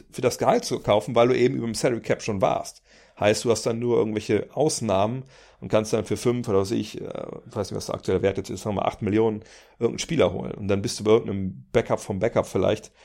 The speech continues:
Ähm, und dann bist du halbwegs froh, wenn du irgendwie einen Spieler bekommst, der durchschnittliche Leistungen bringt. Bringt dich das dann weiter? Natürlich nicht. Und deswegen muss man diesen, die, die Vertragshöhe einfach rausnehmen.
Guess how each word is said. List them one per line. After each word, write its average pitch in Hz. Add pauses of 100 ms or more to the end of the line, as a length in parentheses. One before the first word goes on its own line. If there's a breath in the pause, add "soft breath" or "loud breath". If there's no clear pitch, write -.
(320 soft breath)
Ähm, 101 (120)
und 104
dann 98
bist -
du 107
halbwegs 120
froh, 117
wenn 107
du 104
irgendwie 107 (460 soft breath)
einen 113
Spieler 120
bekommst, 107
der 104
durchschnittliche 117
Leistungen 98
bringt. - (100)
Bringt 110
dich -
das -
dann 95
weiter? -
Natürlich 95
nicht. -
Und 95
deswegen 107
muss 107
man 98
diesen, 92 (540 loud breath)
die, -
die -
Vertragshöhe 127
einfach 104
rausnehmen. -